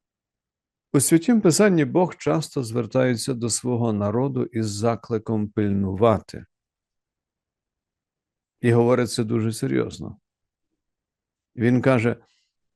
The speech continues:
«Слухайтеся мене, слухайтеся моїх настанов. Уважайте, не жартуйте, будьте пильні. Дивіться, що вам каже моє слово».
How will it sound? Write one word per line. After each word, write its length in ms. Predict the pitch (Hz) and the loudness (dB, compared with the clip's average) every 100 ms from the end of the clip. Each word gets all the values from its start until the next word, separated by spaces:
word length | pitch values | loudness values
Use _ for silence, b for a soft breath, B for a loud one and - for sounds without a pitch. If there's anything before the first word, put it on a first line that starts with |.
| _ _ _ _ _ - | _ _ _ _ _ -12
«Слухайтеся 1200 | - - 117 147 185 - 135 107 131 - 147 - _ _ _ _ _ _ _ - | -8 -6 4 8 8 8 4 2 -4 -2 -4 -6 _ _ _ _ _ _ _ -12
мене, 520 | 110 120 127 151 147 | -2 2 4 6 4
слухайтеся 640 | - 143 139 139 135 - 135 | 2 -2 0 0 -2 -2 -2
моїх 320 | 127 131 120 | 0 -2 -2
настанов. 600 | 131 - 147 156 - 139 _ _ _ _ _ _ _ _ - | -6 -4 -4 -2 -6 -10 _ _ _ _ _ _ _ _ -6
Уважайте, 840 | 104 101 98 113 143 165 - 95 - _ _ _ _ _ _ _ - | -2 0 2 2 2 0 -6 -12 -14 _ _ _ _ _ _ _ -2
не 200 | 120 127 | 2 4
жартуйте, 680 | 123 117 - 151 175 139 | 4 2 4 4 4 2
будьте 440 | 117 135 139 - 117 | 0 0 -4 -4 -4
пильні. 640 | - 120 170 165 113 104 - _ _ _ _ _ _ _ _ _ - | 2 4 4 2 -4 -8 -16 _ _ _ _ _ _ _ _ _ -12
Дивіться, 800 | 98 131 127 147 175 175 - 175 | 2 4 8 8 8 2 -2 -4
що 320 | - 156 165 | -2 0 2
вам 280 | 151 151 143 | 0 -4 -4
каже 400 | 131 131 131 139 | -4 -2 -2 -4
моє 300 | 139 135 143 | -6 -6 -6
слово». 580 | - 151 160 - 113 | -8 -6 -6 -6 -14